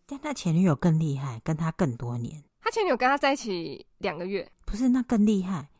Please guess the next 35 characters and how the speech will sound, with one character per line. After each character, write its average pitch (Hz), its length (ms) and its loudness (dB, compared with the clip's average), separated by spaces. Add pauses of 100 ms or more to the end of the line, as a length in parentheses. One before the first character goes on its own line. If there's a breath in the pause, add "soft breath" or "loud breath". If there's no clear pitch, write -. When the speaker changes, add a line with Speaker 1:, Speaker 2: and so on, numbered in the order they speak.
(120)
Speaker 1:
就 233 120 -6
是 214 320 -2 (140)
你 165 140 0
们 240 140 4
在 190 160 -8
一 - 20 -6
起 - 140 -10
了 131 40 -6
四 - 200 -10
年。 120 340 -6
Speaker 2:
嗯。 147 80 -16 (540 soft breath)
没 170 100 0
有 427 80 6
啦， 185 140 6
Speaker 1:
然 - 20 2
后 359 120 4
他 - 80 2
跟 254 120 6 (180)
前 202 180 -2
女 185 60 -2
友 175 60 0
Speaker 2:
那 - 20 -2
时 - 0 -
候 - 0 -
在 - 80 -6
一 - 0 -
起 285 60 -4
一 - 20 -2
年 214 180 -2
多。 131 120 -4
Speaker 1:
都 185 80 -2
还 180 40 -2
有 180 60 -2
联 170 80 -2
络。 127 300 -2